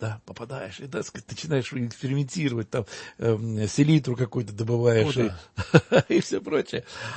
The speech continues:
Speaker 1: А с другой стороны, э, у него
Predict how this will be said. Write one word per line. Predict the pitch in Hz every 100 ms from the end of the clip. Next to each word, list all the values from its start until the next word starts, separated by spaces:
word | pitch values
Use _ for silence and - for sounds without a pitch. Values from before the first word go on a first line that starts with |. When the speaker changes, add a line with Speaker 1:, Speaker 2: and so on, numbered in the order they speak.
| -
Speaker 1:
А | 139
с | 135
другой | 170 208 208
стороны, | 170 165 175 220 - - - - _ 131
э, | 131
у | 135
него | 147 143 180